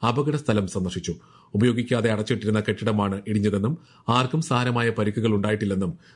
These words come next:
മന്ത്രിമാർ വ്യക്തമാക്കി. ബർമിംഗ്ഹാം ടെസ്റ്റ് ക്രിക്കറ്റിൽ ഇംഗ്ലണ്ടിനെതിരെ ഇന്ത്യയുടെ ഒന്നാം ഇന്നിംഗ്സ് ബാറ്റിംഗ്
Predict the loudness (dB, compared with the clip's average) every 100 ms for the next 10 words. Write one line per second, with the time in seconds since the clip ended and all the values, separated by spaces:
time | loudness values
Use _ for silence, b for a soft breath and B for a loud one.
0 | 0 2 2 2 0 -2 -4 -2 -4 -8
1 | -10 -20 _ _ _ b b b b b
2 | 2 2 2 2 4 4 2 -4 _ -2
3 | 0 0 0 -2 0 0 -2 -2 0 2
4 | 2 2 2 2 0 0 0 2 2 2
5 | 2 0 2 0 0 -2 0 -2